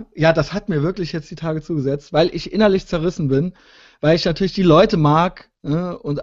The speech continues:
ich bin ja auch für die gute Sache <laughs> und so, aber ich hasse halt,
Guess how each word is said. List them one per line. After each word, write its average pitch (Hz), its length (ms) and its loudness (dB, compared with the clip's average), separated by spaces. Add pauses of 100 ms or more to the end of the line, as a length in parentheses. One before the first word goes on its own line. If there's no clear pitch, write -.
ich 151 140 -6
bin 190 100 2
ja 208 100 4
auch 165 100 -2
für 220 140 2
die 214 100 4
gute 202 280 2
Sache 190 340 2
<laughs> - 20 0
und 165 220 0
so, 160 280 0 (400)
aber 156 200 -2
ich - 220 -8
hasse 202 320 -2
halt, 151 360 0